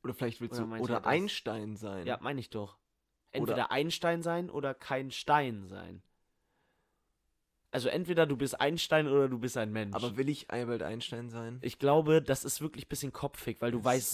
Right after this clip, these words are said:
Speaker 2: so viel. Und guck mal, als Albert Einstein, weil wir wissen das jetzt,
Speaker 1: Ich glaub,
Speaker 2: du
Speaker 1: keiner
Speaker 2: hast
Speaker 1: hat dem auch geglaubt, weißt du, so,
Speaker 2: Ja,
Speaker 1: als er das so gedroppt
Speaker 2: alle
Speaker 1: hat, alle so
Speaker 2: ehrlich.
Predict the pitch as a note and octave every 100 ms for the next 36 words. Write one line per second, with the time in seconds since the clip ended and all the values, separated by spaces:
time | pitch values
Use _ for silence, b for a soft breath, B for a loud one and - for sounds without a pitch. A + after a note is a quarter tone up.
0 | B2 F3 F3 - E3+ E3 B - C#3+ F3+
1 | F3+ F#3+ F#3 C#3+ - C3+ C#3 C3+ - E3
2 | D#3+ C3+ C3+ C#3 A#2+ A#2+ A2+ C3 A2+ C#3+
3 | - G#2 G2 A#2 - - - B2 C#3+ C#3+
4 | C#3+ C#3+ B2 B2+ A#2 B2 G#2+ G2 A2 A2+
5 | G#2 A2 C3+ D3 B2+ B2 A#2 A#2 C3 -
6 | E3+ B2+ E3+ D#3+ B2 -